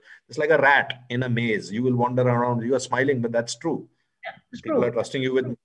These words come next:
Speaker 1: people are trusting you with billions of dollars, by the way, right? And you are behaving like a rat who, you know, sort of go off into a maze and, you know, to look like, "Look at this, look at this, look at this," and you're going away.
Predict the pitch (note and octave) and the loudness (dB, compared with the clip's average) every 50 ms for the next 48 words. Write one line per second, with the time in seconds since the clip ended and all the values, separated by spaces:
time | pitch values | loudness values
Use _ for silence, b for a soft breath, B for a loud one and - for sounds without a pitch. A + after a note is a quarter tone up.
0 | _ _ _ B2+ B2+ C3 C3+ C3 B2+ C3 B2 B2+ C#3+ C3 C3+ C3 C3 B2+ B2+ A#2+ | _ _ _ -8 0 2 2 2 2 2 0 0 -2 -2 0 0 2 2 2 0
1 | A#2 B2+ B2 A#2+ B2 A2 A2+ A2+ A2+ G#2 F2+ - G2+ F#2+ F2+ F2+ D#2 D#2+ F#2 G#2 | 2 2 2 2 2 2 2 2 2 0 -4 -4 -4 -4 -4 -4 -8 -6 -8 -4
2 | C3+ D3 D3 - - - B2 C3+ C3+ B2+ C#3 C#3+ C#3+ C#3 C3 B2+ C3+ C#3+ C#3+ C#3+ | 0 0 0 0 0 -4 -4 -2 0 4 6 6 6 6 4 4 4 4 2 2
3 | C#3+ C#3+ C3 C3 C3+ A#2+ A#2+ A#2+ B2 B2 B2 - - - B2 A#2 A#2 A#2 - - | 2 0 2 2 0 2 2 2 2 0 -2 -10 -10 -6 -2 -2 -2 -4 -4 -8
4 | A2+ A#2 B2 A#2+ A#2+ A#2+ A#2+ A2+ - - b b b b b b b - G3+ - | -4 -2 -2 -2 0 0 -2 -2 -2 -6 b b b b b b b -8 -2 4
5 | A#2+ B2 B2 B2 B2 B2 B2+ B2 A#2+ B2 B2 A#2+ A#2 A#2 A#2 A2+ A#2 A#2 A#2+ A2+ | 6 8 8 8 6 4 2 0 2 2 2 2 2 2 2 2 4 4 2 0
6 | - - A2+ G#2+ A2 G#2+ G#2+ A#2 B2+ C#3 C3+ - D3 C3+ C3+ C3+ C#3 C3+ B2+ C3+ | -2 -6 -8 -8 -8 -6 -8 -4 -4 -4 -4 -4 -4 -4 -4 -4 -4 -6 -6 -4
7 | D3+ D#3+ D#3+ D3+ C3+ B2 - - D#3+ C#3 C3 B2+ - C3 B2 C3 B2 A#2+ A#2 - | -4 -4 -4 -4 -6 -6 -2 -2 -2 -2 -2 -8 -10 -4 -4 -4 -4 -4 -6 -6
8 | B2+ A#2 A2+ G#2 A2 G#2 F2+ D#2+ D#2+ | -6 -6 -4 -6 -6 -8 -8 -16 -20